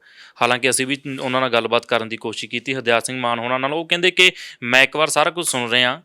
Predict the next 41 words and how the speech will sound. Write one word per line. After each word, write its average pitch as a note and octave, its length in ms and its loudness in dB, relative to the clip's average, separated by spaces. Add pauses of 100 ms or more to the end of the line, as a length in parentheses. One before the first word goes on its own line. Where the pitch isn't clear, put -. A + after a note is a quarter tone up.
ਕਹਿੰਦੇ, C3 200 -4
"ਮੈਂ B2+ 160 2
ਇੱਕ B2 120 -4
ਵਾਰ B2+ 140 2
ਦੇਖ A2+ 280 2
ਰਿਹਾ, A#2+ 240 2
ਮੈਂ B2+ 240 0
ਵੀ F3+ 80 -4
ਬੋਲੂੰਗਾ," A#2 440 -2
ਕਹਿੰਦੇ, A#2+ 240 -2
"ਇਸ A#2 120 -2
ਮਾਮਲੇ A2 320 -2
ਦੇ A2 80 -4
ਉੱਪਰ।" C#3 260 2 (320)
ਤੁਹਾਨੂੰ E3+ 360 2
ਕੀ G3 120 -4
ਲੱਗਦਾ B2 380 2
ਹਰਦਿਆਲ B2+ 320 4
ਸਿੰਘ G3 220 -6
ਮਾਨ C#3 280 2
ਹੋਣਾ C#3 240 0
ਦਾ D#3 140 2
ਰੋਲ C#3 240 0
ਨੂੰ D3 100 -6
ਤੁਸੀਂ D3+ 280 -2
ਕਿਵੇਂ C3 220 -2
ਦੇਖਦੇ A#2 220 -2
ਹੋ? E3 60 -4
ਬਿੱਟੂ D#3 320 -2
ਔਲਖ D#3 260 2 (400)
ਜਿਨ੍ਹਾਂ D#3 400 2
ਨੇ E3+ 340 0
ਵਿਜੀਲੈਂਸ D3 400 0
ਦੇ C#3 80 0
ਕੋਲ C3+ 160 2
ਆਪਣੇ C3 260 2
ਬਿਆਨ A#2+ 280 4
ਲਿਖਾਏ B2 360 0
ਜਾਂ B2+ 140 2
ਆਪਣਾ, B2+ 300 0
ਅ, B2 500 -2